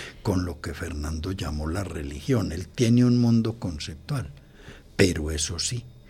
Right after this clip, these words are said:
más allá de cualquier concepto está el silencio. Entre presencia y ausencia hay una relación similar entre la que hay entre palabra y silencio. Eso es válido.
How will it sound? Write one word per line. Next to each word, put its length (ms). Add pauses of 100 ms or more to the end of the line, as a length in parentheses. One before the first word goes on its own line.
(200)
más 380
allá 320
de 160
cualquier 560
concepto 640
está 320
el 140
silencio. 600 (760)
Entre 480
presencia 840
y 80
ausencia 760 (360)
hay 240
una 280
relación 720
similar 640 (440)
entre 520
la 160
que 200
hay 280
entre 400
palabra 600
y 60
silencio. 720 (100)
Eso 340
es 160
válido. 240